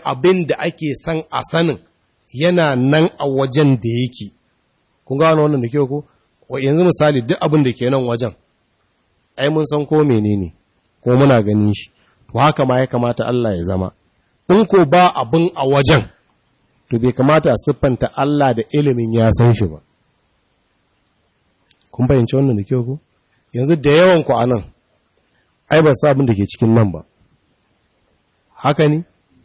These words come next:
Ba san me yake ciki ba. To, haka Allah ma suke ɗauka. Har sai in an buɗe ya gani sai ce, "Okay, to, akwai ma kaza ko? To, akwai ma kaza." Shi za ke gani suke yin abin da suka ga dama.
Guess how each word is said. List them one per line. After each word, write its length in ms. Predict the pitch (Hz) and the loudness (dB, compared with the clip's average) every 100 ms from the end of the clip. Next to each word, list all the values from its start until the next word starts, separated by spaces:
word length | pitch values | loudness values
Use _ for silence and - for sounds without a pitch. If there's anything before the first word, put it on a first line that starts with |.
| _ _ _ | _ _ _
Ba 80 | 143 | 2
san 180 | - 214 | 4 4
me 80 | 214 | 4
yake 220 | 180 127 | 4 0
ciki 280 | - - 113 | -4 -6 -6
ba. 100 | 107 110 _ _ _ _ _ _ _ | -6 -10 _ _ _ _ _ _ _
To, 80 | 101 | -2
haka 240 | 120 135 120 | -2 0 -2
Allah 300 | 113 117 101 | 0 2 2
ma 100 | 98 | 0
suke 240 | - - 95 | -4 -6 -2
ɗauka. 300 | 95 92 - _ _ _ _ _ _ _ _ _ _ _ _ _ - | 0 0 -6 _ _ _ _ _ _ _ _ _ _ _ _ _ -8
Har 140 | 143 143 | -4 -2
sai 200 | - 160 | 0 0
in 120 | 165 156 | 0 0
an 140 | 151 147 | -2 -2
buɗe 260 | 165 147 127 | -2 0 0
ya 120 | 127 | 0
gani 220 | 123 127 | 0 0
sai 120 | 123 | -2
ce, 120 | 123 127 | -4 -4
"Okay, 320 | 143 135 123 | -6 -4 -8
to, 420 | - 120 135 123 - | -4 0 0 0 -6
akwai 220 | - 131 | -10 -4
ma 140 | 139 139 | -2 0
kaza 280 | 120 123 | 2 2
ko? 140 | 123 151 | 2 0
To, 120 | 107 101 110 | 0 -2 -4
akwai 200 | - 123 120 | -6 -4 -2
ma 140 | 127 | -4
kaza." 240 | 117 101 95 _ _ _ _ _ _ _ _ - | -6 -14 -18 _ _ _ _ _ _ _ _ -6
Shi 140 | 208 | 0
za 140 | 226 | 2
ke 120 | 190 170 | 2 2
gani 180 | 175 170 | 2 2
suke 240 | 202 - 170 | -2 0 2
yin 140 | 175 175 | 2 0
abin 480 | 131 - 190 180 | -6 0 2 2
da 80 | 135 | 0
suka 240 | 131 135 139 | -2 -2 -2
ga 120 | 127 | -4
dama. 420 | 123 123 120 110 | -6 -4 -6 -8